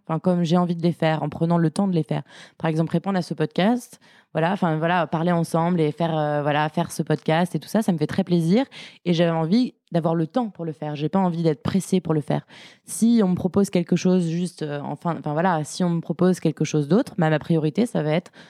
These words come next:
de, de répondre et de passer, euh, voilà, ce temps-là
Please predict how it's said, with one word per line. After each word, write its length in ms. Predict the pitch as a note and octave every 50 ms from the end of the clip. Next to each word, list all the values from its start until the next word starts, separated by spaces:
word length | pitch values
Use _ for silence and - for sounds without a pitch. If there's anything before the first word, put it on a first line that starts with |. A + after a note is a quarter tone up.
| - _ _ -
de, 240 | D#3 D#3+ F#3+ F#3+ -
de 160 | - - - E3+
répondre 540 | D3+ D#3+ D3+ - - F3+ A3 C4+ C#4 A#3+ F#3 - - - _ _ _ -
et 100 | F3+ G3
de 120 | F3+ F#3
passer, 480 | F3 - E3+ D#3+ - - E3+ E3+ E3+ E3
euh, 200 | D3+ C#3 C3+ C3
voilà, 220 | B2 D3+ C#3 D3+
ce 100 | D#3+ -
temps-là 480 | D#3+ C#3+ - D3 C#3+ C#3+ D3 D#3 D#3 -